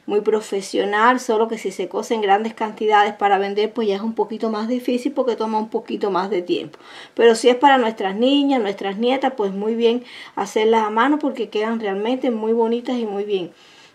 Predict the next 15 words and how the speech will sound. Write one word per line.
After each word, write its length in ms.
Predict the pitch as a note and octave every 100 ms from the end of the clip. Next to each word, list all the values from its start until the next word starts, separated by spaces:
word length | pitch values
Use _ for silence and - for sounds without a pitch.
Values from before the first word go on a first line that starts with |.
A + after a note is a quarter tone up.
| -
Ya 180 | G#3 A3
no 160 | A#3+
ten-, 320 | - A#3 A#3
tengo 280 | A3 G#3+ A3+
el 40 | A3
vestidito 560 | G#3 - G3+ G#3+ A#3
planchado, 680 | A3+ G#3+ A3+ - A#3 B3+ C4+
fíjense 440 | A#3+ A3 A3 A3
qué 80 | G3
bonito 500 | G#3+ G#3 G#3 A3 A3
cuando 240 | G#3+ F#3+ F#3
está 300 | - G3+ F#3+
ya 240 | G3 G3+
todo 300 | G#3+ A3+ A3+
planchadito. 800 | G#3 A3+ A#3 B3 C4 C4 D4